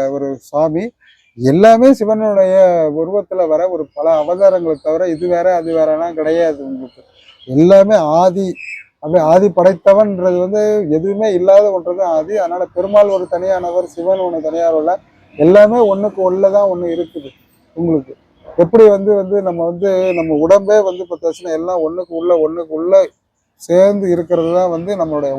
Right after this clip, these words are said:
உடல். மண்ணுக்குள்ள வந்தாலும் நம்ம வந்து எப்படி இருக்கோம், நம்ம எல்லாமுமாய் தான் இருக்கோம். அதனால நம்ம கடைசியா போற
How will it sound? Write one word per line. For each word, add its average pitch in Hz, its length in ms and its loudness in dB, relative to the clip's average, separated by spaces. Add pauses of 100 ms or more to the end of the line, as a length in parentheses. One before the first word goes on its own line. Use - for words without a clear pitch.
உடல். 175 200 2 (420)
மண்ணுக்குள்ள 185 460 2 (140)
வந்தாலும் 190 480 2
நம்ம 175 200 -6
வந்து 185 220 -8
எப்படி 180 220 -10
இருக்கோம், 180 260 -8
நம்ம 165 160 -10 (100)
எல்லாமுமாய் 190 720 0
தான் 190 120 2
இருக்கோம். 160 220 -4
அதனால 175 240 -4
நம்ம 170 200 -10
கடைசியா 180 320 -6 (100)
போற 180 160 2